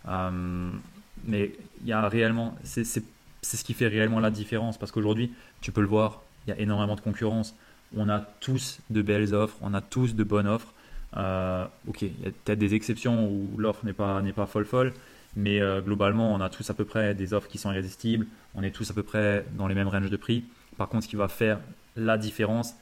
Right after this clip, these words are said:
c'est réellement ça. C'est réellement ces quatre points, et ces quatre points en somme vont faire quoi ? Ils vont faire augmenter ton leadership, ils vont faire augmenter ton message, ils vont faire augmenter les émotions que tu veux faire véhiculer,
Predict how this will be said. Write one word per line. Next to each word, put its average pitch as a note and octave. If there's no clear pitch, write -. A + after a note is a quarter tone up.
c'est -
réellement F#2+
ça. G2+
C'est G2+
réellement G#2
ces -
quatre G2+
points, A2+
et G2+
ces G#2+
quatre G#2
points A2+
en G#2+
somme A2+
vont G2
faire -
quoi ? A2
Ils F#2+
vont F2+
faire G2+
augmenter G2
ton G#2+
leadership, G#2
ils G2+
vont G2+
faire G2+
augmenter G2+
ton G#2+
message, A2
ils G#2
vont G2
faire G2
augmenter G2+
les F#2+
émotions G#2+
que A2
tu A2
veux G#2
faire G2
véhiculer, G#2+